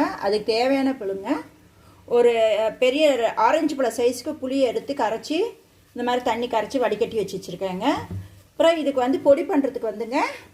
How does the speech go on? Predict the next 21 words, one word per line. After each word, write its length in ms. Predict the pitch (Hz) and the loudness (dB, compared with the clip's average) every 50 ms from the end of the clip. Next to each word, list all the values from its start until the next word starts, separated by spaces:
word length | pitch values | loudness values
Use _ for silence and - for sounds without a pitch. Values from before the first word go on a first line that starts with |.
| _ _ _ _ _ _ _ - - - - - - _ _ _ _ - | _ _ _ _ _ _ _ -20 -20 -20 -20 -20 -20 _ _ _ _ -4
பொடி 260 | - - 240 262 302 | 4 6 6 6 6
பண்றதுக்குங்க 720 | 294 339 294 247 208 208 208 - 196 214 214 226 247 294 294 | 6 4 4 4 4 2 0 0 0 0 2 2 2 2 4
ஒரு, 240 | - 214 196 202 - - - | 6 6 6 6 4 0 -2
<clears throat> 680 | - 254 - - 233 - - - - - - - 269 | -2 0 0 0 -4 -6 -10 -14 -20 -18 -4 4 6
ஒரு 140 | 254 254 247 | 8 8 8
ஸ்பூன் 260 | - - - 294 302 | 6 0 -2 -2 0
கடலப்பருப்பு, 600 | 277 254 220 220 240 214 254 233 202 160 226 254 233 226 - - - - - - - - | 4 4 4 4 4 2 2 2 2 2 2 0 0 0 -4 -10 -20 -20 -20 -20 -14 -4
ரெ-, 260 | - 226 262 269 262 | 0 2 4 4 6
ரெண்டு 260 | 247 254 254 254 254 | 4 4 4 4 2
ஸ்பூன் 300 | 247 - - 269 269 254 | 2 0 0 2 2 2
மிளகுங்க, 480 | 240 220 220 233 254 294 254 214 220 247 285 330 - - - - - - - - - | 4 4 2 2 2 2 2 2 4 4 4 4 2 0 -6 -12 -18 -20 -20 -10 -2
அஞ்சு 300 | - 214 226 226 254 247 | 2 2 4 4 4 6
வரமிளகாங்க, 680 | 233 247 233 247 254 262 254 240 226 233 226 220 214 240 269 320 320 - - - - | 6 8 8 8 8 6 6 4 4 2 2 2 2 2 2 2 2 -2 -6 -4 2
ஒரு 200 | - 233 247 240 | 4 4 4 6
மல்லித்தூ-, 540 | 233 220 226 240 277 277 - 269 247 220 208 | 4 2 2 2 0 -2 0 2 2 4 6
ஒரு 240 | 226 240 240 247 - - | 6 6 4 2 -2 -8
ஸ்பூன் 320 | - - - 269 277 269 254 | -14 -8 -2 2 4 4 4
மல்லித்தூள், 460 | 220 214 233 262 262 262 285 320 285 | 4 4 2 0 0 0 -2 0 2
வெந்தயம் 580 | 240 226 226 233 220 262 254 247 254 277 370 - - - - - - - - - - - - | 2 2 4 2 2 2 2 2 2 2 2 0 -4 -18 -20 -20 -20 -20 -20 -16 -6 0 4
போட்டு 280 | 247 254 - 349 339 | 4 6 6 6 8
வறுத்து, 440 | 277 285 240 254 240 - - 359 480 | 10 10 8 8 6 2 0 0 0